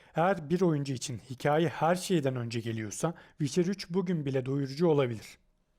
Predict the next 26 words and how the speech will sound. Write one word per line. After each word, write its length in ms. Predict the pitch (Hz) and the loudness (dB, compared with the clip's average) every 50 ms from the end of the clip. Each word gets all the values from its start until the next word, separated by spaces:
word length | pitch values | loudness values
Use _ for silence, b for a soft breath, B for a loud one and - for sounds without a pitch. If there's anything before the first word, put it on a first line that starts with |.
| _ _ B B B B B B B | _ _ B B B B B B B
Ama 200 | 147 151 175 185 | 0 2 2 4
eğer 180 | 190 202 196 180 | 4 4 2 2
önceliğiniz 840 | 160 165 143 135 139 127 135 143 135 147 165 170 175 151 123 117 | 0 -2 -2 -2 -2 -2 -2 -2 -2 0 -2 0 -2 -2 -2 -2
benim 260 | 123 131 147 175 180 | -2 0 0 0 0
gibi 180 | 156 147 120 120 | -2 -2 -2 -2
oynanışsa 680 | 113 113 120 117 113 113 113 - - - - 160 175 175 B B B - | -4 -4 -4 -4 -6 -6 -6 -6 -6 -2 -2 -2 -2 -4 B B B -10
Witcher 280 | 151 135 - - 165 | -8 -6 -4 -2 -2
üç 220 | 190 196 190 - - | -2 -4 -6 -6 -2
çok 280 | - 196 208 202 - | 0 0 0 -2 -6
kısa 240 | - 180 - 165 143 | -12 -10 -8 -8 -8
sürede 400 | - - 156 139 139 135 143 175 | -4 -4 -2 -2 0 0 0 -4
sıkıcı 460 | 175 - - 175 - 185 180 185 190 | -4 -4 -8 -4 -4 -4 -4 -2 -2
bir 100 | 185 180 | -2 0
deneyime 420 | 156 156 143 147 139 135 131 127 120 | 0 0 -2 -2 -4 -4 -4 -4 -6
dönüşüyor. 420 | 123 113 113 - - - 113 107 - _ _ _ _ _ _ B B B B B B B B B B - | -6 -8 -8 -8 -8 -8 -8 -8 -10 _ _ _ _ _ _ B B B B B B B B B B 0
Bir 80 | 185 214 | 2 2
oyun 400 | 202 175 170 170 185 208 214 - _ - | 4 4 4 4 2 0 -4 -8 _ -2
oynanışta 720 | 160 139 143 143 143 143 143 151 156 - - - 214 214 180 | 0 2 2 2 2 0 0 0 -2 -4 -4 -2 -2 -2 -2
başarısızsa 880 | 151 - - 139 120 123 110 - - - - - - - 160 175 - B B B B B | -2 -2 -2 -2 -2 -2 -4 -6 -6 -6 -8 -8 -4 -4 -4 -4 -6 B B B B B
geri 220 | - 139 147 202 190 | -2 0 0 0 0
kalan 380 | - 175 151 135 120 120 120 | 2 2 2 0 -2 -4 -8
bütün 220 | 117 - - 196 190 | -10 -10 -6 -2 0
artıları 480 | 180 165 151 - - 147 143 151 160 | 0 0 0 -2 -4 -4 -2 -2 -4
sadece 580 | 160 - - 160 165 175 165 165 139 127 123 113 | -4 -6 -2 0 2 2 2 0 -2 -4 -6 -6
bir 140 | 170 170 117 | -8 -8 -8
vitrin, 400 | 120 117 - - 143 180 185 | -10 -12 -10 -8 -8 -8 -8